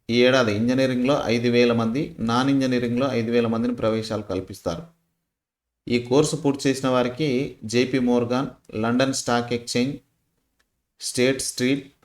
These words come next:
హెచ్ఎస్బిసి వంటి ప్రముఖ కంపెనీల్లో ఉద్యోగాలు లభిస్తాయని అధికారులు చెప్తున్నారు. ఇక సర్టిఫికెట్లు, పుస్తకాలు వరదపాలు, ఆందోళనలో విద్యార్థులు, నిరుద్యోగులు. దీనికి సంబంధించి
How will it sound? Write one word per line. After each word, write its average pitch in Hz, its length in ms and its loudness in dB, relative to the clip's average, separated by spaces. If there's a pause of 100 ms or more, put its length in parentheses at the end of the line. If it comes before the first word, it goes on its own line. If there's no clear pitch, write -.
(1160)
హెచ్ఎస్బిసి 127 760 0
వంటి 117 220 0
ప్రముఖ 113 300 -2 (100)
కంపెనీల్లో 123 520 0
ఉద్యోగాలు 113 460 0
లభిస్తాయని 107 500 -2
అధికారులు 110 400 -2
చెప్తున్నారు. - 400 -8 (2250)
ఇక 120 440 2 (380)
సర్టిఫికెట్లు, 156 680 4
పుస్తకాలు 139 540 0
వరదపాలు, 113 640 2 (120)
ఆందోళనలో 135 500 4
విద్యార్థులు, 120 500 0
నిరుద్యోగులు. 110 640 0 (140)
దీనికి 120 240 0
సంబంధించి 131 840 -2